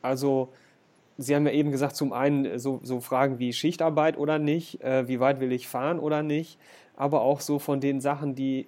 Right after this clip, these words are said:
die die machen wollen. Das sind, glaub ich, noch mal so zwei Aspekte, ne? Wissen, wissen die Leute das oder sind die eher,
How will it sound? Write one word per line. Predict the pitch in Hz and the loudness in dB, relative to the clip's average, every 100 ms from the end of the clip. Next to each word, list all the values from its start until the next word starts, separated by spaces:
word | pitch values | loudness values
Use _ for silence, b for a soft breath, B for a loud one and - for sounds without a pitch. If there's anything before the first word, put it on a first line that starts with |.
| - | -8
die | 131 | -4
die | 135 | -2
machen | 147 160 123 | 0 -2 -4
wollen. | 107 110 | -6 -6
Das | 127 | -6
sind, | 123 | -4
glaub | 131 135 | -2 -2
ich, | |
noch | 139 | -4
mal | 139 131 | -4 -6
so | 127 | -6
zwei | - 131 139 | -6 -4 -4
Aspekte, | 127 - 170 165 110 | -4 -6 -6 -6 -6
ne? | 120 143 | -4 -4
Wissen, | 143 147 131 - | -2 -4 -4 -4
wissen | 147 202 | -4 -2
die | 190 | -2
Leute | 180 180 214 196 | 2 2 2 0
das | 214 208 | -2 -2
oder | 135 143 139 | -2 0 0
sind | 143 143 | -2 -2
die | 135 | -2
eher, | 98 139 131 | 0 0 0